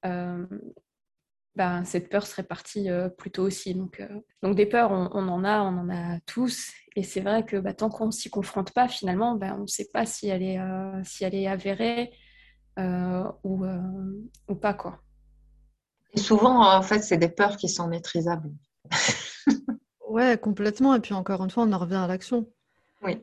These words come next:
Speaker 3: Comme tu dis, euh, Sa-, Samia, si, si on, on s'y confronte pas, bah, on, on, au final, on fait rien.
Speaker 2: Mm.
Speaker 3: Et on sait pas de quoi on est capable.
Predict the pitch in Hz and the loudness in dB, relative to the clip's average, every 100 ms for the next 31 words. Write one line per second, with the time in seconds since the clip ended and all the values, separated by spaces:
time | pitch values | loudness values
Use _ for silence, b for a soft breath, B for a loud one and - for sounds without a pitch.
0 | _ 190 185 - 180 220 226 202 185 196 | _ -4 -4 -8 -2 2 4 4 2 -2
1 | - 190 - 185 208 226 - 196 - - | -8 -8 -4 -2 0 -2 -4 -8 -8 -8
2 | 190 190 185 185 180 180 196 175 208 208 | -6 -4 -4 -4 -6 -8 -8 -8 -6 -4
3 | 196 - 190 - - 226 214 190 185 180 | -6 -4 -6 -4 0 0 2 0 -2 -4
4 | 170 - 202 156 - 196 214 185 170 180 | -8 -10 -10 -12 -6 0 2 2 -2 -4
5 | 185 214 185 - _ 185 175 185 180 233 | 0 0 0 -6 _ -6 -4 -2 2 2
6 | 180 180 - 214 196 185 190 190 170 | 2 -2 -8 -8 -8 -4 -4 -4 -8